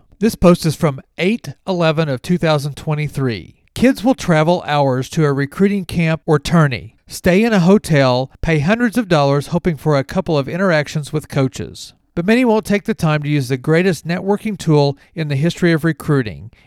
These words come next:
anytime they want for free. D three Direct is referring to social media. The third post comes from X and is from Chad Longworth, at C Long Baseball. Chad's involved in practice design,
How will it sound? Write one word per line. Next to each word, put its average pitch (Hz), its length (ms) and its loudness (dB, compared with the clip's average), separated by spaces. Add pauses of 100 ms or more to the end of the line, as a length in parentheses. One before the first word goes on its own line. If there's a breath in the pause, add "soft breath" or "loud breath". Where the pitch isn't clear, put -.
(140 soft breath)
anytime 156 520 -2
they 151 120 0
want 135 380 -6
for 127 180 -10
free. 113 540 -8 (280)
D 196 200 4
three 190 300 2
Direct 151 640 2 (160 soft breath)
is 143 160 -4
referring 147 500 0
to 139 140 -4
social 131 360 -6
media. 127 420 -12 (840 loud breath)
The 175 100 -2
third 226 300 4
post 151 300 2
comes 160 260 -4
from 196 260 -6
X 135 560 -8
and 147 120 -2
is 139 100 -4
from 131 220 -6
Chad 160 580 0
Longworth, 135 800 -2 (380)
at 151 380 -4 (100)
C 185 720 -4
Long 147 580 -2
Baseball. 123 600 -6 (200)
Chad's 196 280 0
involved 151 360 0
in 120 100 -8
practice 180 400 -6
design, 131 800 -4